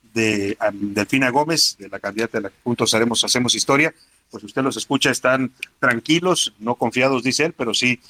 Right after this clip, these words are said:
pues, eh, eh, defendiendo todavía la ventaja que les dan las encuestas. Vamos a ver si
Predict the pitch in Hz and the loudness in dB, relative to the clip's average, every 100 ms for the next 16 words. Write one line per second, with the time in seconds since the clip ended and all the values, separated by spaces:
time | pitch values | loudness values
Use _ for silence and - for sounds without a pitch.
0 | - _ - 113 - 107 104 110 101 113 | -20 _ -4 -2 -2 -4 -6 -6 -4 -4
1 | 104 104 113 127 131 123 127 127 127 113 | -2 0 2 2 0 2 2 4 2 0
2 | 104 120 120 - 104 104 123 117 113 143 | -2 -4 -4 -6 -4 0 0 0 0 0
3 | 120 127 117 117 113 113 117 | 0 0 0 0 2 2 2